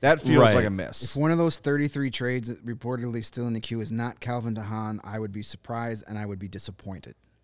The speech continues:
Speaker 1: Yeah. I mean, when we talk about assets the Blackhawks have, however you wanna rank it, de Haan and Kubalik were two and three.
Speaker 3: Yeah.
Speaker 1: You know, and, and looking at what teams around the league need, and look, the Max Domi thing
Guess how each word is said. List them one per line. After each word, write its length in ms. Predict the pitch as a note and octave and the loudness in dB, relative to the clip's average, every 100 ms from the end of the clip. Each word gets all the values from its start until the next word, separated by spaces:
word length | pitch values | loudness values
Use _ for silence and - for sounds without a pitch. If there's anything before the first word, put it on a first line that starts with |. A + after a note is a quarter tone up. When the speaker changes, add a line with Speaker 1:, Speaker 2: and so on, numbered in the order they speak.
| _ - | _ -6
Speaker 1:
Yeah. 260 | D3+ - - - A2+ E3 G#2+ - | -2 -2 -4 -8 -4 -4 -4 2
I 60 | C#3 | 4
mean, 160 | D3+ | 6
when 100 | C#3 | 6
we 100 | C3 B2 | 4 2
talk 280 | C3 C#3+ C#3 | 2 2 4
about 420 | B2+ B2 A2 - | 6 6 4 0
assets 480 | G#2+ A#2+ - B2 G#2+ | 4 4 4 2 2
the 80 | G#2+ | -2
Blackhawks 520 | G2 A2 G#2+ G#2 F2+ | 2 2 2 -2 -2
have, 480 | A2+ C3 G2+ F#2+ G2 _ _ _ _ _ - | -2 0 0 -2 -8 _ _ _ _ _ 4
however 300 | A#2+ C3 C3 | 6 8 6
you 80 | |
wanna 180 | A2+ G#2+ | 6 4
rank 240 | G2+ C3 G#2+ | 4 4 2
it, 140 | G2 - _ - | -2 -4 _ -2
de 100 | A2+ | 0
Haan 240 | A2+ C3+ | 4 4
and 100 | A2+ | 2
Kubalik 360 | - G#2 A2+ B2 | 0 0 2 0
were 100 | G2 | -2
two 200 | F2+ A#2+ | 0 0
and 100 | F#2 | 0
three. 320 | G2 D#2+ - - _ _ _ | -2 -8 -10 -18 _ _ _
Speaker 3:
Yeah. 140 | G2 - _ | -14 -14 _
Speaker 1:
You 100 | G2+ | 0
know, 200 | G2+ G#2+ | 2 4
and, 420 | G#2+ G#2 G2 G2 - - - | 2 2 2 -2 -8 -20 -4
and 420 | A2+ G#2+ G2+ F#2 - - - | 0 2 2 -2 -6 -20 -4
looking 260 | B2+ A#2 B2+ | -2 2 2
at 80 | A2 | 4
what 140 | A2 | 2
teams 300 | - A#2 A2 | 2 2 2
around 180 | A2 A2 | 2 2
the 60 | G2+ | 2
league 200 | G#2 G2+ | 0 2
need, 220 | A2 A#2+ | 2 2
and 100 | G#2+ | 2
look, 200 | A2+ G#2+ | 2 2
the 80 | G#2 | 2
Max 280 | G2+ G#2+ - | 2 2 2
Domi 300 | A#2 A#2 A2 | 0 2 0
thing 400 | - G#2+ G2 | 2 2 2